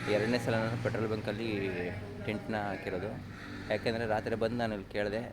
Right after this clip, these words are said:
but ಇದು ಪೆಟ್ರೋಲ್ ಬಂಕ್ ಇನ್ನೂ ಸರಿಯಾಗಿ ಓಪನ್ ಆಗಿಲ್ಲ. ಅದಕ್ಕೇ ಅವರು ಏನಕ್ಕೋ,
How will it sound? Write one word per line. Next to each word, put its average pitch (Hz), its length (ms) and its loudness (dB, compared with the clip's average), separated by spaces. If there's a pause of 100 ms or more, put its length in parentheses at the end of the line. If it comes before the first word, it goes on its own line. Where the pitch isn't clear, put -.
(100)
but 104 180 -4
ಇದು 101 120 2 (380)
ಪೆಟ್ರೋಲ್ 107 280 -4
ಬಂಕ್ 110 180 -6
ಇನ್ನೂ 101 340 -2
ಸರಿಯಾಗಿ 95 320 -4
ಓಪನ್ 98 280 -4
ಆಗಿಲ್ಲ. 90 260 -6 (680)
ಅದಕ್ಕೇ 101 440 -6
ಅವರು 104 200 -4 (1200)
ಏನಕ್ಕೋ, 127 320 0